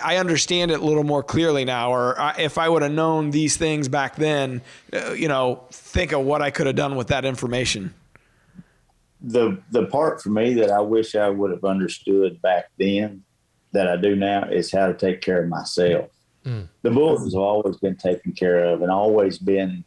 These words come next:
Speaker 2: first priority of a stock contractor, but the bull riders back then, you see, I mean, we all, we've all hung out and done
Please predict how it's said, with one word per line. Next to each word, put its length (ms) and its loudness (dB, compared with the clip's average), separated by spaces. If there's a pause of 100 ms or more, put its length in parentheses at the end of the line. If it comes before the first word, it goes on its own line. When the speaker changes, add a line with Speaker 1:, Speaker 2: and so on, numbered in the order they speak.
(680)
Speaker 2:
first 280 0
priority 520 2
of 80 -4
a 60 -10
stock 360 0
contractor, 560 -2
but 220 -2
the 80 -2
bull 280 4
riders 640 2 (420)
back 280 0
then, 420 -2 (880)
you 300 0
see, 400 0
I 60 2
mean, 420 2 (560)
we 200 2
all, 360 0
we've 140 2
all 200 2
hung 280 -4
out 180 -2
and 100 -10
done 360 0